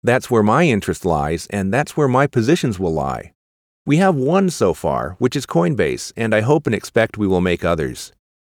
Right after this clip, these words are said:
My partner Albert's post on Bitcoin lays out where we're looking to make investments in this sector.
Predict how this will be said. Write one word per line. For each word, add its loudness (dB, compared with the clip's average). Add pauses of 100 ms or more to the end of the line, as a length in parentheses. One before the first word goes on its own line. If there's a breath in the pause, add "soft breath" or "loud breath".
(240)
My 2
partner 0
Albert's 0
post 0
on -2
Bitcoin -2
lays 2
out 2
where 4
we're -2
looking -2
to -6
make 0
investments 0
in 0
this -4
sector. -6